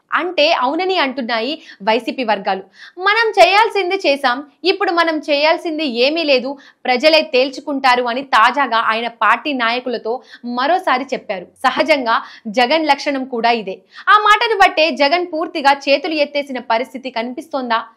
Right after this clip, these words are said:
వైసీపీ నేతలు కూడా జగన్ చేతులెత్తేసి కూర్చున్నాడని క్లారిటీ ఇచ్చేశారా అంటే అవుననే చెప్పాలి. జగన్ కొంతవరకే ప్రయత్నం చేస్తారు, తుది కంట ఆయన ఏది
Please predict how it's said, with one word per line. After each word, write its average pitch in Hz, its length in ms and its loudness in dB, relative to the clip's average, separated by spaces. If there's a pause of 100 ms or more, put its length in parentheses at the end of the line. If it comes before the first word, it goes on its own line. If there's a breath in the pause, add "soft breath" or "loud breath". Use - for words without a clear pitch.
(300 soft breath)
వైసీపీ 247 440 -4
నేతలు 262 320 -2
కూడా 247 380 0 (220 loud breath)
జగన్ 254 400 -2 (120)
చేతులెత్తేసి 269 720 -2
కూర్చున్నాడని 262 760 -4
క్లారిటీ 254 480 -2
ఇచ్చేశారా 254 500 0
అంటే 220 460 -4 (180)
అవుననే 254 360 -4
చెప్పాలి. 196 420 -10 (180)
జగన్ 381 460 2
కొంతవరకే 370 680 4
ప్రయత్నం 269 500 0 (100)
చేస్తారు, 208 420 -4 (540)
తుది 269 220 0
కంట 311 300 0
ఆయన 320 480 4
ఏది 381 260 4